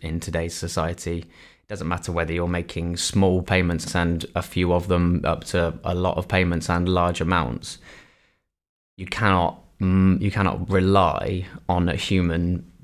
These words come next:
getting things one hundred percent right anymore. But, and just in general,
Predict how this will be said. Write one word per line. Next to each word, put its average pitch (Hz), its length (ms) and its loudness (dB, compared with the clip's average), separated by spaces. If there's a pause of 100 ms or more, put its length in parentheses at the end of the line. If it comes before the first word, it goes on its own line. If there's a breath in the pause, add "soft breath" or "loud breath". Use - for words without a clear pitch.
(180)
getting 87 400 2 (140)
things 92 360 0
one 90 160 0
hundred 95 320 2
percent 98 300 0
right 110 240 4
anymore. 85 420 2
But, 95 320 4
and 95 140 2
just 107 200 2
in 90 120 4
general, 87 360 2